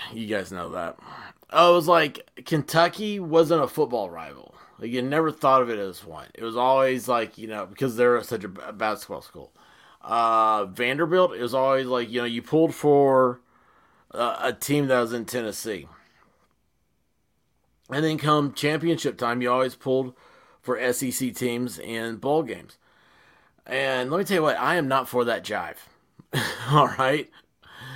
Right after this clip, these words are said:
Because whatever happened, these other schools, Vanderbilt is the worst, man. Vanderbilt, is, they are mean fans. If your fan base is mean, then it, it just sucks. And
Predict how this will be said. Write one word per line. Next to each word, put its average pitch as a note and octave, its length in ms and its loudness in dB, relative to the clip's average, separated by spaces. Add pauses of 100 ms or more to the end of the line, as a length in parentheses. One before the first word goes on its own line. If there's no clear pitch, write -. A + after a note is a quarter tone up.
(160)
Because D3 280 8
whatever A3+ 460 8
happened, E3 380 6
these E3+ 200 0
other F#3 220 4
schools, F3 440 0
Vanderbilt F3+ 840 2
is C#3 140 -2
the B2+ 80 0
worst, A#2+ 320 2
man. A2+ 220 -4
Vanderbilt, E3+ 500 2
is, A#2 160 -4 (100)
they C#3+ 200 -2
are B2+ 120 4
mean E3+ 800 0
fans. B2+ 540 -4 (300)
If A#2+ 100 -10
your C4 160 4
fan A3 320 2
base G#3 300 4
is B2 320 -4
mean, B2+ 680 -4 (1120)
then C#3+ 400 0
it, C3 340 -2
it D3 100 -4
just C3 280 -4
sucks. - 600 -2 (160)
And C3+ 420 -4